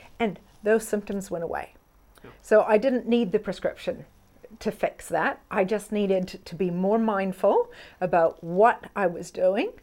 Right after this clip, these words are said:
Speaker 1: and what I was eating and how I was thinking. We'll come to that too.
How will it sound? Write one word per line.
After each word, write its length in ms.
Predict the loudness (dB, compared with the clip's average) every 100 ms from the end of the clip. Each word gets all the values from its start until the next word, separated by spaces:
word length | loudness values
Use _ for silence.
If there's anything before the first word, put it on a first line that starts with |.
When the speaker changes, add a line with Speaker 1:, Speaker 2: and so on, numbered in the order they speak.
| -20 _
Speaker 1:
and 180 | -14 -10
what 320 | 0 2 2
I 100 | 0
was 220 | 0 -2 -6
eating 500 | -8 -6 -6 -8 -8 -14 -6
and 180 | -4 -2
how 240 | 2 6
I 80 | 6
was 200 | 4 0
thinking. 580 | 0 0 0 -4 -2 -4 -6 _
We'll 140 | -12 -6
come 220 | -6 -6
to 80 | 0
that 240 | 0 0
too. 460 | 2 2 4 0